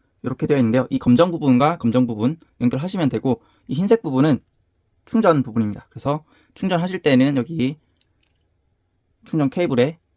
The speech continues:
이렇게 끼워서 충전을 하시면 초록색 불이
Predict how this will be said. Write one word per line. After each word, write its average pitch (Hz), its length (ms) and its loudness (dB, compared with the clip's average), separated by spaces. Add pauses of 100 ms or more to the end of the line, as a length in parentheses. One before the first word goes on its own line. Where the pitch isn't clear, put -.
(260)
이렇게 - 420 -8 (2000)
끼워서 139 400 -2 (720)
충전을 147 340 0
하시면 147 380 -2 (760)
초록색 - 340 -6
불이 127 260 -2